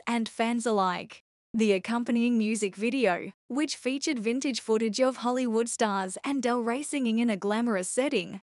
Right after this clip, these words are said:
added to the song's nostalgic appeal. Del Rey's debut album, Born to Die, was released in twenty twelve and became an instant hit. The album showcased Del Rey's cinematic,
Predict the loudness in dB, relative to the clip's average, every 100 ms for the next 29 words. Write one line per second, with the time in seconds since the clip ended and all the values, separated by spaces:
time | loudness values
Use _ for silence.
0 | _ -2 -2 0 0 0 0 0 0 0
1 | 0 0 -2 -2 0 0 0 -2 0 2
2 | 2 0 -4 -14 _ _ -2 2 4 4
3 | 2 0 0 0 2 2 2 2 0 -2
4 | -8 -10 -2 2 2 2 0 2 2 2
5 | -2 -6 -14 _ -2 0 0 -2 0 0
6 | -2 -2 -2 -2 0 -2 0 -2 0 0
7 | 0 -4 -10 -2 0 0 0 -2 -2 -2
8 | 0 0 0 0 -2 0 -2 -2 -2 -2
9 | -2 -8 -10 _ _ 0 2 2 0 0
10 | 2 0 0 0 0 0 -2 0 0 2
11 | 2 0 0 0 2 2 0 -2 -4 -6